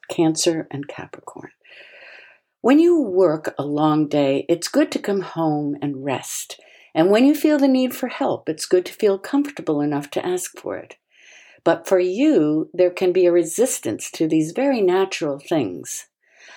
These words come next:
Somewhere in your past, either earlier in this life or in a previous one, you've worked hard pursuing your goals and doing what needed to be done.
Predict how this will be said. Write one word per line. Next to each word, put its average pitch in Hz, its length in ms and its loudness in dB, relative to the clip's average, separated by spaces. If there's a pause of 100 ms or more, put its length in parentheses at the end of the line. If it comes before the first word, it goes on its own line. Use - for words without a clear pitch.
(140)
Somewhere 269 560 4
in 247 120 2
your 247 140 0
past, 180 680 -6
either 160 360 2
earlier 247 500 2
in 233 140 -4
this 226 220 -6
life 196 460 -2 (240)
or 147 300 2
in 190 180 0
a 196 80 -2
previous 196 640 0
one, 139 340 -6 (400)
you've 285 180 2
worked 285 260 2
hard 196 580 0
pursuing 165 580 0
your 147 140 0
goals 147 720 2
and 151 120 -2
doing 175 360 4
what - 140 -6
needed 160 360 0
to - 80 -16
be 135 120 -6
done. 156 340 -2